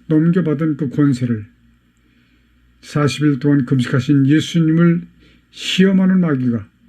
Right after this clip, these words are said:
자기에게 절을 하면 주겠다라고 이야기한 그것이 바로 세상 권세, 신학적인 용어로는 공중 권세라고 말합니다. 자, 일곱 번째, 하나님의 역사는 시대적으로 구분을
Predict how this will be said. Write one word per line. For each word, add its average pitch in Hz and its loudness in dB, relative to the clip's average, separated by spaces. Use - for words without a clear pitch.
자기에게 131 2
절을 131 0
하면 170 2
주겠다라고 156 -2
이야기한 131 0
그것이 180 -2
바로 185 -6
세상 190 0
권세, 127 -2
신학적인 180 2
용어로는 156 0
공중 165 2
권세라고 131 0
말합니다. 110 -6
자, 170 0
일곱 185 4
번째, 170 -2
하나님의 190 2
역사는 180 0
시대적으로 147 -2
구분을 156 0